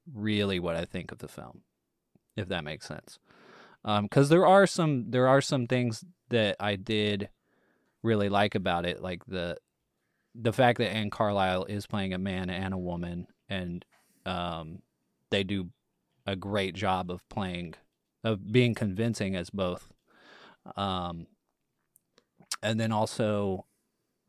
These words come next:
the, the discussions around,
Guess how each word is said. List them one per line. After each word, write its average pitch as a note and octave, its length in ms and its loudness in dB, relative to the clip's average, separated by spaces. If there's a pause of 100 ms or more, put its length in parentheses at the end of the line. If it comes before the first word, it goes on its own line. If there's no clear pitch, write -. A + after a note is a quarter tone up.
(880)
the, F#2+ 720 -2
the A2 160 -2
discussions G2 880 -2
around, F#2 720 -6